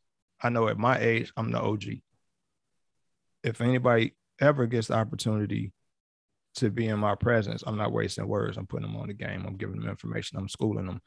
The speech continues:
Um, whatever I can to kinda, like, help, uh, redirect some of that energy and give them some purpose. If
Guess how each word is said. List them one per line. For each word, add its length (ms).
Um, 240
whatever 300
I 140
can 420
to 120
kinda, 260
like, 240
help, 440
uh, 400
redirect 720
some 160
of 80
that 160
energy 380
and 100
give 100
them 120
some 140
purpose. 420
If 260